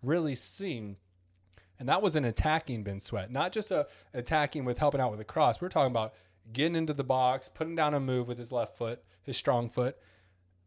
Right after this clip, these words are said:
and then he almost had a goal, except Blake saved it. So I'm hoping that confidence wears off, but at the same time, man, <laughs> sixteen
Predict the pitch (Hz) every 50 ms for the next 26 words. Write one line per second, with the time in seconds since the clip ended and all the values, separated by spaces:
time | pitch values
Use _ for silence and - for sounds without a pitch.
0 | _ - 127 139 165 156 139 143 143 147 143 143 143 139 180 320 403 359 - -
1 | 156 160 160 139 151 202 233 202 160 - 202 180 - 101 113 135 170 196 - -
2 | - - - - 170 247 294 247 156 131 127 127 - - 143 135 135 139 139 139
3 | 139 - - _ _ _ _ _ _ - 165 196 165 - 185 262 302 302 - -
4 | 220 196 190 180 165 - - 196 185 180 175 - 170 160 151 - - 135 139 147
5 | 156 156 139 127 147 143 151 165 180 190 - - _ _ _ _ _ _ _ _
6 | _ _ _ _ _ _ _ _ 143 147 160 156 160 151 - 190 185 175 - 196
7 | 190 185 185 185 180 180 175 175 156 160 147 - 151 196 170 - - 196 196 196
8 | - - 196 185 165 156 156